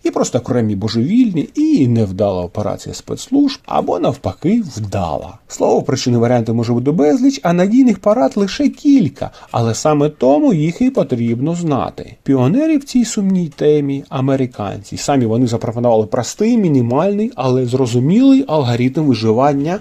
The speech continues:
який об'єднує в собі три основні стратегії: run, hide, fight. А ми його дещо доповнимо.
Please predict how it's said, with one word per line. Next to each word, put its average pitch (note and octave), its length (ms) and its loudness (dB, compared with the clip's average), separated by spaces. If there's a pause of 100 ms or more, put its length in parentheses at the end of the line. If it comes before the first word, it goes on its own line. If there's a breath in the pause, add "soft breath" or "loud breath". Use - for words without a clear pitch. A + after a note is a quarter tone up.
(140 loud breath)
який B2+ 400 -2
об'єднує D3+ 460 0
в D3 40 -6
собі C#3 240 -2
три B2 380 -2
основні C3 360 -2
стратегії: G#2+ 720 -4 (220 soft breath)
run, D3 340 -4 (240)
hide, C#3 280 -2 (260)
fight. F2+ 320 -6
А - 80 -4
ми D#4+ 120 0
його F3+ 140 2
дещо C#3 300 0
доповнимо. G2 760 -4